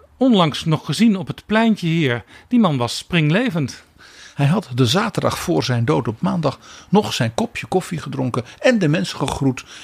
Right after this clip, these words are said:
Speaker 2: En nog een keer had genoten van dat die mensen zo blij waren dat ze woonden in Milano Due.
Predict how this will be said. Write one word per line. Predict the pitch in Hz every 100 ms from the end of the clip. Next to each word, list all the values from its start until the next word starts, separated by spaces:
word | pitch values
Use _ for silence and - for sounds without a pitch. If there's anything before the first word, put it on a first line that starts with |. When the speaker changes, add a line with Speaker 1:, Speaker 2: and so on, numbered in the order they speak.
| -
Speaker 2:
En | 165 151 151 -
nog | 131 175
een | 139
keer | 143 117
had | 135
genoten | - 123 143 160 135
van | - - 139 120
dat | 110
die | 113
mensen | 147 240 139
zo | 120 107
blij | 104 139 160 139
waren | 123 123 - -
dat | - -
ze | - 110
woonden | 131 123 -
in | 139 120
Milano | 113 117 110 117 113 107
Due. | 127